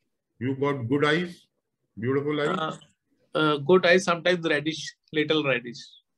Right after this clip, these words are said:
Speaker 1: ओके, ठीक है, वो ट्रेड सुनते हैं।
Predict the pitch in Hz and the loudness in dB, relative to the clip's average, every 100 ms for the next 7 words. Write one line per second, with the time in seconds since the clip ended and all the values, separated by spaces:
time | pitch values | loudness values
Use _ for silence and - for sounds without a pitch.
0 | _ _ _ _ 110 101 - 92 _ _ | _ _ _ _ -18 -18 -16 -20 _ _
1 | _ _ _ _ _ _ _ _ _ _ | _ _ _ _ _ _ _ _ _ _
2 | 139 123 151 147 143 147 135 135 123 143 | -6 0 0 0 0 -2 -2 -6 -4 -4
3 | 139 139 147 | -4 -8 -10